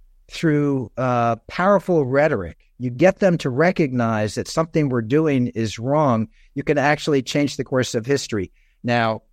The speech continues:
<laughs> a lot of people have ignored Tolstoy and Gandhi and Martin Luther King on the superiority of nonviolence to, to violence, but at least it has worked in some limited ways.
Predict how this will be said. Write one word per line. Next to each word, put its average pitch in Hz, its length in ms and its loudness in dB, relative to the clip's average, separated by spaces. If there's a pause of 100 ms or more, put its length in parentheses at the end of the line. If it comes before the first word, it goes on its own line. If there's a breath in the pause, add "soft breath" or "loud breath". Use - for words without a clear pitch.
(140)
<laughs> - 240 -10
a 147 120 -2
lot 160 260 4
of 165 120 0
people 151 300 2
have 123 140 2
ignored 127 640 0 (680)
Tolstoy 117 680 2 (100)
and 165 300 2
Gandhi 110 560 2
and 143 160 2
Martin 120 300 2
Luther 110 360 -2
King 110 380 2 (400)
on 113 500 0 (260)
the 117 120 2
superiority 139 880 4
of 98 220 2
nonviolence 113 1040 2
to, 95 240 -4 (440)
to 120 100 0
violence, 110 520 2
but 123 180 0
at 170 260 -2
least 240 260 2
it 139 80 -2
has 190 420 0
worked 170 400 0
in 120 140 0
some 147 340 2
limited 131 400 0
ways. 107 420 0